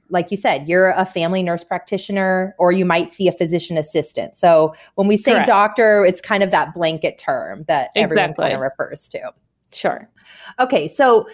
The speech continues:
Speaker 1: this is a really broad topic, right? When to take your child to the doctor. Um, so we're gonna get into the specific ages and symptoms
Speaker 2: Mm-hmm.
Speaker 1: and everything, but is there a general rule of thumb you like to tell parents about when to take their child to the doctor?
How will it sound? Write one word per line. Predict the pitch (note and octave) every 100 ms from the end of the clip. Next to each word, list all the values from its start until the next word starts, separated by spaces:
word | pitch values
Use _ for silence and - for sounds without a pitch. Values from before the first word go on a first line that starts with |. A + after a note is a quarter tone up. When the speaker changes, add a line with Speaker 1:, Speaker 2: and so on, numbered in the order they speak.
| - -
Speaker 1:
this | C#4
is | F#4
a | F#4
really | A3+ A3 G#3 G#3+
broad | G3 F3+ E3+
topic, | - E3+ C#3+ C#3 C3+
right? | D3+ D3+ E3+ F#3+ -
When | F3 F#3
to | F#3+
take | F#3+ G3 F#3+
your | F3
child | F#3 D#3+ D#3
to |
the | E3+
doctor. | D3+ C#3 C#3 - C#3 C#3 D#3+ D#3
Um, | D#3+ D3+ D3+ D#3
so | - G3+
we're | F#3 G#3
gonna | C4 A#3+
get | G#3
into | G#3+ G#3+ G#3+
the | G3
specific | - G3 - F3+ - F#3+ - - -
ages | F3+ G3 F#3+ F3+ F3+
and | F3 D#3
symptoms | - F#3 G#3+ A3
Speaker 2:
Mm-hmm. | F3+ F3+
Speaker 1:
and |
everything, | E3 E3 D#3+ E3 D#3+
but | D3+ E3+ - - - -
is | A#3 A#3
there | D#4
a | G4+
general | A3+ G3+ A3+ A#3
rule | G3 G3+
of | G3+
thumb | - E3+
you | F#3 F3+
like | E3+ E3
to | G3+
tell | G3 - D#3+
parents | - F#3+ F3+ F3+ F#3 F3+
about | D#3 D3 D3+ D3+
when | E3 F3
to | F3+
take | F#3 D#3+
their | D#3+
child | - D3 D3
to |
the | D3
doctor? | B2+ - - -